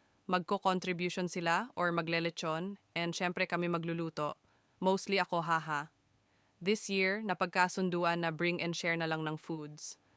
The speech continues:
So nakabili na kami ng mga lulutuin na share namin. Kanina umalis kami para bumili ng mga kulang. Nagchat yung kapatid ko na nag-iwan daw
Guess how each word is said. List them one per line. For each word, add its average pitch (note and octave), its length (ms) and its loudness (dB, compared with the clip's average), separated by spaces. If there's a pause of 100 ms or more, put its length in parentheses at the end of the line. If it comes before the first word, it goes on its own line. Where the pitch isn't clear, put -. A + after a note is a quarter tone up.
(260)
So G3+ 160 -2
nakabili G3 400 0
na F#3+ 80 0
kami F3+ 240 -4
ng E3+ 160 -4
mga E3 240 -6
lulutuin D#3+ 480 -8
na D#3 80 -10
share D#3+ 240 -8
namin. D#3 400 -12 (420)
Kanina A#3+ 400 2
umalis G3+ 320 -2
kami E3 400 -8 (160)
para E3+ 160 -4
bumili E3 320 -6
ng D#3+ 160 -6
mga D#3 240 -8
kulang. D#3 480 -8 (640)
Nagchat G3 400 -2
yung G3 80 -4
kapatid F3+ 400 -6
ko F3 240 -6 (240)
na F3 80 -4
nag-iwan F#3+ 560 -4
daw F3+ 160 0